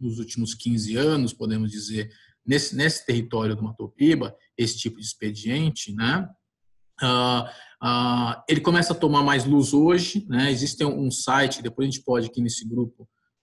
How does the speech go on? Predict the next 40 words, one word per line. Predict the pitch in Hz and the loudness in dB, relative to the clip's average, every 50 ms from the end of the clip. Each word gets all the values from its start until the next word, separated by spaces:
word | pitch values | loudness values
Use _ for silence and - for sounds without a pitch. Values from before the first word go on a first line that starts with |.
| _ - | _ -6
ah, | 113 110 110 107 110 - | -4 -2 -2 -4 -4 -4
compartilhar, | - 113 110 110 117 113 107 - - 113 113 123 131 143 147 151 - - | -4 -4 -4 -2 -4 -6 -6 -4 -4 -2 0 2 4 4 4 4 2 0
que | - - 127 | -4 -4 -2
ele | 123 117 | -2 -2
tenta | - 135 131 - 135 | -2 -4 -4 -4 -2
dar | 127 127 | -2 -2
alguma | 123 131 127 123 135 139 131 | -2 -4 -4 -4 -4 -4 -4
transparência | - - 170 190 185 185 - - 170 139 131 139 156 175 180 170 - - | -2 2 2 2 2 2 0 2 2 4 4 4 4 2 2 0 -2 -2
em | 135 | -2
relação | 139 127 127 123 - - - 139 131 123 117 - _ _ _ _ _ | 0 0 0 -2 -4 -2 0 0 0 0 -2 -6 _ _ _ _ _
aos | - 131 135 131 | 0 0 2 2
investidores | 139 135 135 - - 131 135 156 180 180 175 | 2 0 0 -2 -2 0 2 4 4 4 4
que | - | 2
adquiriram | 147 131 - - - 131 135 131 117 | 0 0 -2 -2 -2 0 0 0 -2
terra | - - 123 120 120 | -2 -2 -4 -4 -2
no | 117 120 | -2 -2
Brasil | 117 113 113 107 107 107 120 131 151 156 - | -2 -2 -2 -2 -2 0 2 2 2 2 2
e | - 170 | 2 4
no | 180 | 4
mundo | 170 147 139 156 165 165 160 - _ | 4 4 4 4 2 0 -2 -6 _
como | - 113 113 113 | -4 -2 -2 -2
um | 110 113 - | -2 -4 -2
todo, | 123 131 151 156 156 170 170 _ _ _ _ - | 0 0 2 0 0 -4 -8 _ _ _ _ -6
tá? | 120 120 131 135 131 - - _ _ _ _ _ _ - | -2 0 0 0 0 -4 -10 _ _ _ _ _ _ -4
Ah, | 117 120 120 117 117 117 117 117 117 113 113 113 113 113 | -2 0 0 0 0 0 0 0 0 0 -2 -2 -4 -4
a | |
gente | 113 107 - - | -6 -8 -6 -4
pode | - 120 113 110 | -2 -2 -2 -2
depois | 120 117 - 123 117 113 | -4 -2 0 0 -2 -2
compartilhar, | - - 113 110 - 120 113 113 - - 113 110 113 113 113 110 110 - - - | -2 -4 -4 -2 -2 -2 -2 -2 -2 -2 -2 0 0 0 -2 -4 -6 -10 -14 -18
de | - - 110 117 | -12 -8 -4 -4
alguma | 113 113 117 | -2 -2 -2
maneira | 113 110 110 113 113 110 | 0 0 2 2 2 0
aqui | 107 107 - 110 | -2 -2 -6 -6
junto | 107 120 120 113 - | -4 -2 -4 -4 -4
com | - 120 | -2 2
o | 113 | 2
e-mail | 110 113 110 110 107 | 4 4 4 2 0
do | 110 | -4
Felipe | - - - 226 277 302 294 - - - - - | -4 -2 0 4 4 4 4 2 -2 -12 -20 -20